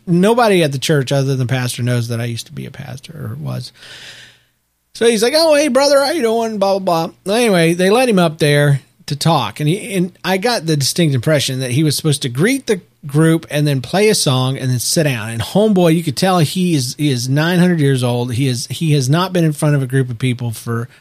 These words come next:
a millennia. And he is, he is very eager to, to just show off. And, and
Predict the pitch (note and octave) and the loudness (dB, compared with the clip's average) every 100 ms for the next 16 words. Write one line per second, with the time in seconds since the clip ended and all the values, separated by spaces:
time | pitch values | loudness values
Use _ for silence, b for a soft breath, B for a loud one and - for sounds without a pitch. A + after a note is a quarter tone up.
0 | b C3+ B2 B2+ C3 C3 A#2 A#2+ b b | b -6 -2 0 2 0 0 -4 b b
1 | b _ A#2+ B2 C#3 C3 A2+ - C3 B2+ | b _ 0 2 2 2 -2 -6 -6 -6
2 | B2 B2 C#3 C#3+ C#3 C#3 C3+ B2+ B2+ A#2+ | -6 -2 0 2 0 -4 -6 -4 -4 -6
3 | - _ _ _ - B2+ A2+ _ _ - | -10 _ _ _ -8 -6 -6 _ _ -10
4 | C3 B2 A#2 - - D#3+ D3+ C#3+ C3 A#2+ | -10 -8 -8 -6 -2 2 4 4 2 -2
5 | - B2 A#2 b b b b _ _ C#3+ | -4 -6 -6 b b b b _ _ -12